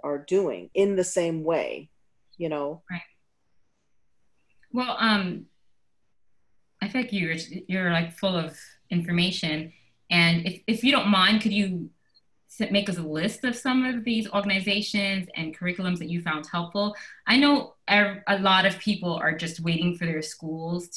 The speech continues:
Speaker 2: to magically give them a curriculum in distant learning, but in my experience,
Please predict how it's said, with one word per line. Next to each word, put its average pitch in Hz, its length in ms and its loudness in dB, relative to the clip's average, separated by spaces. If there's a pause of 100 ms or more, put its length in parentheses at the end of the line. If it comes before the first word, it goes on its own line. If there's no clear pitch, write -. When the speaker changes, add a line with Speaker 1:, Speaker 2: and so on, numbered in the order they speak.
Speaker 2:
to 143 360 -2 (760)
magically 180 720 2
give 170 240 0
them 156 400 0 (600)
a 180 40 -2
curriculum 170 680 2
in 165 180 0
distant 170 440 -2
learning, 165 560 -2 (120)
but 151 340 2 (240)
in 175 100 2
my 170 260 4
experience, 214 760 2